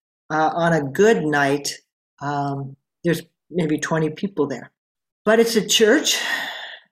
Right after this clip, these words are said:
that has a lot of broken people, a high percentage. Now, you might think, "Well, we're all broken." I agree, we are. But these are folks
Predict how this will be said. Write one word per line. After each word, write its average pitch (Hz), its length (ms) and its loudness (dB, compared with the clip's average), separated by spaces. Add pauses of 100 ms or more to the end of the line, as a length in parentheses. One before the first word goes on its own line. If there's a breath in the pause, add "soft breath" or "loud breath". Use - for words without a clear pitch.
that 175 640 0
has 170 260 -2
a 160 60 2
lot 156 720 2
of 170 180 0
broken 151 480 0
people, - 380 -12 (720)
a 180 160 4
high 208 500 0
percentage. 143 760 -4 (280)
Now, 202 180 4
you 196 180 6
might 190 240 2
think, 180 200 0
"Well, 175 280 4
we're 165 220 2
all 180 220 4
broken." 147 560 -2 (140)
I 156 100 -4
agree, 135 480 -4
we 147 160 0
are. 131 280 -6 (440)
But 175 160 -4
these 262 400 0 (160)
are 185 120 2
folks 202 500 0